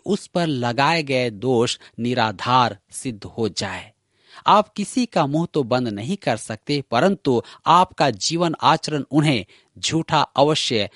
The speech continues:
सिद्ध कर सकता है। फिलिपियों के पत्री दो अध्याय के पन्द्रह पद में पौलुस सब विश्वासियों से आग्रह करता है,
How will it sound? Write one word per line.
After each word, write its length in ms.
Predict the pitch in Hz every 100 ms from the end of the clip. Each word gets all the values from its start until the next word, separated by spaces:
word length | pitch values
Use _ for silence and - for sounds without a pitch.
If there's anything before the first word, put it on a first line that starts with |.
| _
सिद्ध 340 | - - 147 127
कर 220 | - 117
सकता 420 | - 101 - 131
है। 240 | 117 101 - _ _ _ _ _ -
फिलिपियों 420 | 185 220 233 220
के 140 | -
पत्री 380 | 151 147 147 165
दो 140 | 135 139
अध्याय 400 | 123 120 143 160
के 180 | 151
पन्द्रह 360 | 139 120 117 117
पद 240 | - 147
में 180 | 135 131
पौलुस 600 | - 120 120 92 131 - - -
सब 340 | - - 175 143
विश्वासियों 640 | 147 - 151 175 - 208
से 280 | - 147 143 -
आग्रह 340 | 113 117 147 160
करता 420 | 123 98 - 95
है, 240 | 92 82